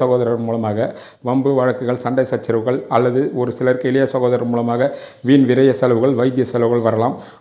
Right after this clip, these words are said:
அது சொந்த ஜாதகம் சாதகமற்று இருந்தால் மட்டுமே அப்படிப்பட்ட பலன்கள், இல்லையென்றால் சுபவிரயங்கள் அவர்கள் மூலமாக நடக்கும் என்பது தெளிவு. மேஷ ராசிக்கு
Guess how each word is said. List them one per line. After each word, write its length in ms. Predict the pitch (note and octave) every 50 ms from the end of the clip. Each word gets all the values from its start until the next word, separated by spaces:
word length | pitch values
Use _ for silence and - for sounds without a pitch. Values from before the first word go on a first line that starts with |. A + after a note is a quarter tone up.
| _ A#2
அது 100 | A2+ A2 G#2+ - B2+
சொந்த 200 | A#2+ C3+ C#3 B2+ C3
ஜாதகம் 340 | C3 B2 B2+ A#2 B2+ C#3+ - - - - -
சாதகமற்று 640 | B2+ B2+ C3+ C3+ B2+ B2 B2+ B2 A2 - - C3 B2 A#2+
இருந்தால் 340 | B2 B2 B2 B2+ C#3 C3 A#2+
மட்டுமே 300 | A2+ - - A#2+ C3 D3+ D3+ C3
அப்படிப்பட்ட 400 | - A#2+ B2 A#2+ B2 A2 A2 A2+ G#2+ A#2+
பலன்கள், 340 | B2 B2 A#2+ A#2 C3 - - - - - - - _ - B2+
இல்லையென்றால் 500 | C#3 C#3+ C#3 C3 B2 A#2 B2+ - - - - -
சுபவிரயங்கள் 580 | C#3+ D3+ D3+ C#3+ C3 B2+ A#2+ B2 B2+ - - D#3
அவர்கள் 300 | C3 B2+ A#2+ B2 B2 A#2+ B2+
மூலமாக 360 | C3 C3+ C3 B2 B2+ B2+ A#2 A2+
நடக்கும் 320 | A#2+ A#2+ - C3+ A#2+ A#2+ A#2
என்பது 240 | A2 G#2+ G#2 C#3+ F#3+ E3+ - -
தெளிவு. 300 | A#2+ A2+ A2 G#2+ G#2 G#2+ - - - - _ _ _ _ _ _ _ _ _ _ _ C#3+
மேஷ 200 | C#3 C#3 C#3 - B2+ B2
ராசிக்கு 380 | B2 A2+ - - - - F3